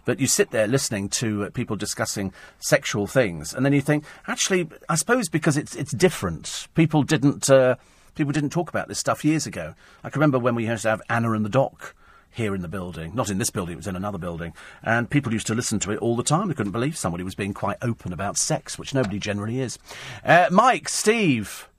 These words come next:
sunlight can affect the visibility on the train driver's monitor, meaning he can't see if the doors are clear. Uh, oh, did you do the, you do the, the doors? Do you do the doors, or is it the guard who does the doors? 'Cause I can always hear the beep, beep,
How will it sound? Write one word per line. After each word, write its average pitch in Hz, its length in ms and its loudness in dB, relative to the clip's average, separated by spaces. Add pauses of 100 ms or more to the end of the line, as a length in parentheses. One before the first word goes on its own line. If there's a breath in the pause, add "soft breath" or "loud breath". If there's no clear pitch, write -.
(300)
sunlight 147 560 2
can 123 120 -2
affect 127 200 -2
the 120 80 -6
visibility 135 480 2
on 123 120 2
the 120 60 -2
train 135 220 2
driver's 117 300 2
monitor, 131 400 2
meaning 117 240 -2
he 117 60 -4
can't 127 240 -2
see 131 100 -4
if 117 80 -8
the 123 80 -2
doors 131 360 2
are 104 60 -6
clear. 76 380 -8 (400 loud breath)
Uh, 147 160 -2 (360)
oh, 170 100 6
did 170 200 0 (140)
you 147 160 6
do 190 240 6
the, 160 240 2
you 180 160 4
do 180 200 4
the, 180 140 4
the 156 180 0
doors? 175 600 2 (640)
Do 190 80 -4
you 180 40 -2
do 208 80 0
the 190 80 -4
doors, 196 320 4
or 185 60 2
is 160 140 0
it 131 80 -12
the 151 80 -2
guard 147 360 6
who 104 80 -4
does 92 220 -6
the 98 100 -10
doors? 82 500 -8 (420 soft breath)
'Cause 170 140 2
I 247 120 8
can 277 160 0
always 196 240 4
hear 170 220 0
the 110 240 -4 (100)
beep, 180 220 -8
beep, 180 220 -10